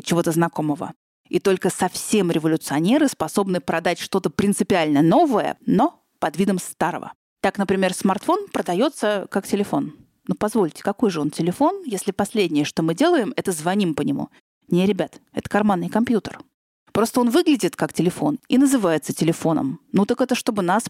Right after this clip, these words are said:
покупателей, не отпугнуть. Поскольку мозгу трудно и лень тратить энергию на обработку информации, то наш продукт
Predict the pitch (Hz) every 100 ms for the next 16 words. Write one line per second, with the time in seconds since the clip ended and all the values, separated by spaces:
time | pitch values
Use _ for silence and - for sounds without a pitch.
0 | - 180 180 185 220 196 160 143 - -
1 | 160 - - _ _ _ _ _ - 185
2 | - 262 - 233 - 226 220 220 - 220
3 | 233 165 160 - 175 175 196 170 147 139
4 | - 165 165 151 165 170 160 156 151 156
5 | 156 170 165 - 175 175 233 302 359 -
6 | 180 170 202 208 233 247 - 240 339 -
7 | -